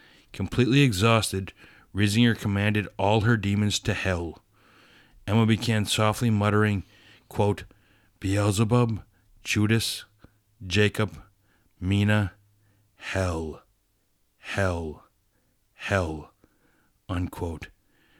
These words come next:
Later, Riesinger admitted seeing a vision of a room circled in flame, with Lucifer and Beelzebub standing in the corner, seething in rage from inability to assault him.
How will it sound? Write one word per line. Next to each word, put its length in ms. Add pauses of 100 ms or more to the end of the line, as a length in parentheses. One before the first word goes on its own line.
(340)
Later, 400
Riesinger 480
admitted 400
seeing 380
a 60
vision 480 (480)
of 80
a 60
room 340
circled 460
in 100
flame, 520 (680)
with 180
Lucifer 460
and 140
Beelzebub 580
standing 400
in 60
the 80
corner, 400
seething 440
in 160
rage 360
from 180
inability 560
to 160
assault 400
him. 220